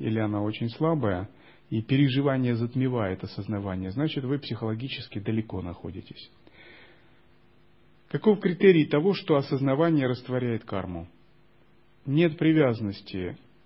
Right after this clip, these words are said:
к проявляющейся внутренней карме.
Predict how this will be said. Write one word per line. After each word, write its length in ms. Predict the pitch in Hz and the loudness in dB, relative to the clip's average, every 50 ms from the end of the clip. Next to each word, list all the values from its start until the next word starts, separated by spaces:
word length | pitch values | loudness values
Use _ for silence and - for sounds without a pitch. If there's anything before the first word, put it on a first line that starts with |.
| _ _ _ _ _ _ _ _ _ _ _ _ _ | _ _ _ _ _ _ _ _ _ _ _ _ _
к 120 | - - - | -20 -12 -4
проявляющейся 960 | - 123 135 135 131 123 143 151 156 151 135 117 - - 110 107 - - 107 | 0 2 4 4 4 6 6 8 8 8 8 6 4 0 -2 -2 -4 -6 -6
внутренней 480 | 107 117 127 127 127 120 117 110 101 | -4 -2 -2 -2 -2 -4 -4 -4 -4
карме. 420 | 98 - 95 90 - 87 85 85 | -6 -8 -8 -8 -8 -8 -10 -12